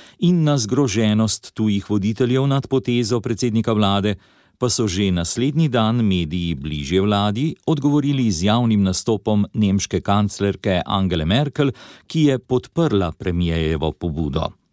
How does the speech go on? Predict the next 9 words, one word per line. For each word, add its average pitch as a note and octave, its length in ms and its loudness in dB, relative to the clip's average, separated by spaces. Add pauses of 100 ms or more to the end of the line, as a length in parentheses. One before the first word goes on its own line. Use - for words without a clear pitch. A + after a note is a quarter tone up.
(640)
Kdo G2 300 2
ima A#2 220 4
torej A#2+ 320 2
prav? - 360 -2 (840)
Ali G#2+ 200 2
je F#2+ 180 2
Janša F#2 420 0
res A2+ 200 -2
postal G#2 480 0